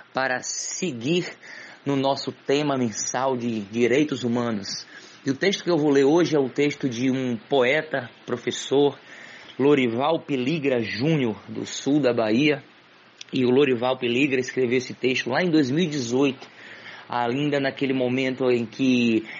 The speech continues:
é, as universidades estavam começando a ser boicota-, boicotadas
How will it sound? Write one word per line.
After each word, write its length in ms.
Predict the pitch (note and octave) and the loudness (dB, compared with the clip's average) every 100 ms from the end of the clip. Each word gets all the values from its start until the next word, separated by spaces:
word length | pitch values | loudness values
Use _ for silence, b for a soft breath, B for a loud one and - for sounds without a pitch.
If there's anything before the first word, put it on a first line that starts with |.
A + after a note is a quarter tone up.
| B | B
é, 320 | - A#2 B2 B2+ | -4 -2 -2 -2
as 240 | B2 B2 | -2 -4
universidades 1040 | C#3 C3 C3+ - A#2+ B2+ B2 B2+ - - - | -2 0 -2 -2 -2 -2 -2 -10 -12 -16 -10
estavam 340 | - B2+ C3+ | -6 -4 -4
começando 720 | B2+ C#3 C#3 A#2 - D3+ D#3 C#3+ | -4 -4 -4 -4 -6 -4 0 -2
a 60 | |
ser 240 | B2+ - C3 | -2 -2 -2
boicota-, 640 | B2+ B2+ A#2+ A#2 - C3 | 0 0 -2 -2 -2 -2
boicotadas 840 | B2+ C3+ C3 - C#3 D#3 C3+ - | 2 2 0 -2 -2 0 -2 -4